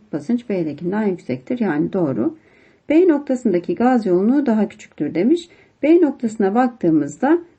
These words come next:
hacminin daha büyük olduğunu görüyoruz. Bakın B noktasındaki hacim iki, A noktasındaki hacim bir örneği vermiştik. Hacim daha büyükse yoğunluk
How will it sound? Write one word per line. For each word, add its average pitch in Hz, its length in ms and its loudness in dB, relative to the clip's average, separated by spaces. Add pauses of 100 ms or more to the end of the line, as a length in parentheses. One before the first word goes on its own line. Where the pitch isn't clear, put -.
hacminin 262 600 4
daha 254 260 2
büyük 165 220 0
olduğunu 151 380 2
görüyoruz. 147 440 -2
Bakın 202 300 -2
B 240 200 4
noktasındaki 160 680 -2
hacim 156 320 2
iki, 302 380 0 (300)
A 262 180 0
noktasındaki 170 760 -2
hacim 311 320 0
bir 202 300 0 (220)
örneği 151 400 0
vermiştik. 139 580 -4 (300)
Hacim 247 360 4
daha 240 260 4
büyükse 208 540 0 (440)
yoğunluk 254 580 2